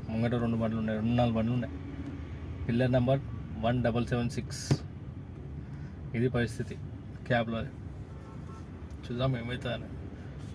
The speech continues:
పొద్దు నుంచి టకా టకా టకా కొట్టినాను చిన్న బుకింగ్లో, ఆ నుంచి ఖతం ఇక.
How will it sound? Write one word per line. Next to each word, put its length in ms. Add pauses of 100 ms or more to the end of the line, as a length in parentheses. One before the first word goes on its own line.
(220)
పొద్దు 180
నుంచి 260
టకా 260
టకా 200
టకా 240
కొట్టినాను 320
చిన్న 220
బుకింగ్లో, 320
ఆ 140
నుంచి 260
ఖతం 340
ఇక. 120